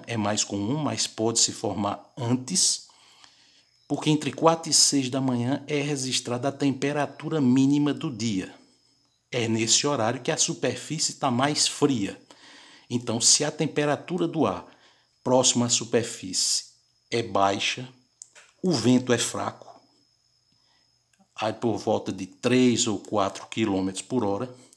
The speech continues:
e a umidade relativa do ar está alta, há condições meteorológicas dessa forma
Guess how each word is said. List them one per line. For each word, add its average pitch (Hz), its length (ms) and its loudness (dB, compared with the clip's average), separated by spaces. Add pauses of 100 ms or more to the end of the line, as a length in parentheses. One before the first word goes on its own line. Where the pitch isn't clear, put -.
(160)
e 165 140 6
a 175 80 10
umidade 113 480 2
relativa 113 520 0
do 98 200 -4
ar - 200 -10 (520)
está - 360 2
alta, 107 480 0 (1200)
há 160 160 10
condições 110 1400 0
meteorológicas 104 1120 -2
dessa 113 400 -2
forma 120 480 -4